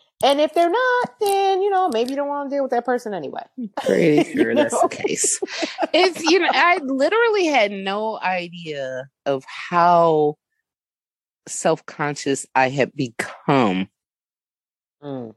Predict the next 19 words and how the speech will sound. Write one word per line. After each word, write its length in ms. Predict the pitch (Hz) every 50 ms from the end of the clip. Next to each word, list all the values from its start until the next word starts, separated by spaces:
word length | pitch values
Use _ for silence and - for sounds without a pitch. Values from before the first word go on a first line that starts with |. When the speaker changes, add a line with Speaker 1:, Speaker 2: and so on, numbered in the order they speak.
| _ _ _ -
Speaker 2:
That, 400 | 143 135 147 156 160 156 147 - _ _ _ _ - - - -
and 440 | 175 170 160 151 143 147 147 147 147
that 320 | 175 185 208 214 202 -
is, 720 | - 156 156 - - - - - - - - - - - _ _ _ _ _ _ _ _ _ _ _ _ _ _ _ _ _ _ _ _ _ - - 151 147 143 151
that 280 | 180 185 196 185 - _ _ _ _ _ _ _ _ -
literally 960 | 156 160 160 156 170 185 196 202 202 196 190 170 151 151 143 139 135 135 131
says 680 | - - - - - - - 151 143 135 135 127 - - -
a 140 | 131 123 113 - - - - - -
whole 300 | 190 185 175 165 156 143
lot, 260 | 131 117 104 - - _ _ -
because 420 | 160 156 - 196 175 170 160 151 - -
I 220 | 156 156 185 226 214
think 420 | - 240 220 190 165 147 - - _ _ _ _ _ _ _ _ _ _ _ _ _ _ _ _ _ _ _ -
we 320 | 147 156 180 208 202 202
get 260 | 175 165 175 156 -
so 760 | - - - - - 190 185 185 190 190 185 185 185 180 165 _ _ _ _ _ -
caught 440 | - - - - - 190 180 180 175
up 340 | 147 104 147 151 143 - - _ _ _ -
in 600 | 135 135 139 135 127 123 123 123 120 120 123 123